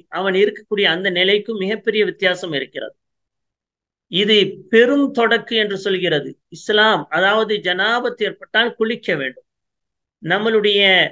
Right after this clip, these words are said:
மலம் ஜலம் கழித்ததற்கு பிறகு இருக்கக்கூடிய அந்த அசுத்தத்தை நீக்குவதற்கு ஒது செய்தால் போதும். ஒது, குளிப்பது. ஆக இது சிறு தொடக்கு, அது பெரிய தொட-, பெரு தொடக்கு.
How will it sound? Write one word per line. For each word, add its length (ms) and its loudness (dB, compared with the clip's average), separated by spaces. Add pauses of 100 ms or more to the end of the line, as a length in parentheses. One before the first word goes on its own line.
(140)
மலம் 400 -2
ஜலம் 320 2
கழித்ததற்கு 720 -4
பிறகு 420 0 (320)
இருக்கக்கூடிய 680 0 (360)
அந்த 340 -2
அசுத்தத்தை 680 -2
நீக்குவதற்கு 640 -2
ஒது 240 0
செய்தால் 440 -4
போதும். 260 -10 (1400)
ஒது, 360 0 (380)
குளிப்பது. 560 -2 (1000)
ஆக 240 0
இது 240 0
சிறு 320 0
தொடக்கு, 360 0
அது 200 0
பெரிய 260 2
தொட-, 300 -6
பெரு 200 2
தொடக்கு. 360 -4